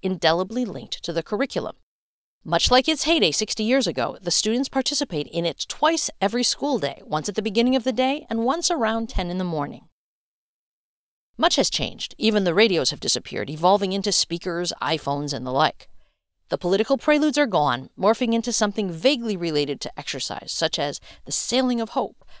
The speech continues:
or let your dreams fly. It's hard to tell whether the exercise is making the students more spirited, healthy, or united.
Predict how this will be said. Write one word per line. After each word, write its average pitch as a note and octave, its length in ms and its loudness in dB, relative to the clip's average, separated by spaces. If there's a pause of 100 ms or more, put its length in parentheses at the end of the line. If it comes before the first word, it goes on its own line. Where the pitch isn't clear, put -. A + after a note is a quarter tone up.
or F3 120 2
let B3+ 240 4
your A#3+ 160 0
dreams C4 420 2
fly. A3 540 0 (1400)
It's G#3+ 180 2
hard G#3 300 2
to F4 80 0
tell C4 280 6
whether E3+ 220 4
the A3+ 160 4
exercise B2 600 0
is F3 160 -6
making A3 460 0 (100)
the G#3+ 120 2
students F3+ 560 0
more F3 260 2
spirited, E3 640 0
healthy, F3 420 -4
or C#3+ 140 -2
united. E3 600 0